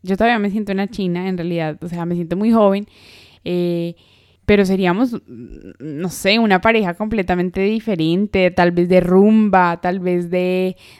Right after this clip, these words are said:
de viajes extremos, no sé, con gente que de pronto, pues, hoy ni, ni por las culpas nos hubiéramos imaginado que tendríamos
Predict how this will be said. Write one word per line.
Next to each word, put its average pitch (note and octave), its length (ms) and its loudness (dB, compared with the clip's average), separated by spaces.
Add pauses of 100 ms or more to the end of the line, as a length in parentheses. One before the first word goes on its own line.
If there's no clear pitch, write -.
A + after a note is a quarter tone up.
de F#3+ 420 -2
viajes F3 1120 -2
extremos, G3+ 1200 2
no G#3+ 160 -2
sé, E3+ 240 -8 (500)
con G3+ 220 2
gente F3+ 420 -4
que G#3 120 -4
de G#3+ 100 -2
pronto, G3 560 -4
pues, F#3 220 -8
hoy E3+ 340 -2 (180)
ni, G3 440 -2
ni G#3 340 0
por F#3+ 240 4
las F3+ 160 0
culpas F3+ 300 0
nos F3+ 120 -4
hubiéramos F#3 320 0
imaginado F3+ 640 -2 (460)
que F#3 320 -2
tendríamos E3 800 -4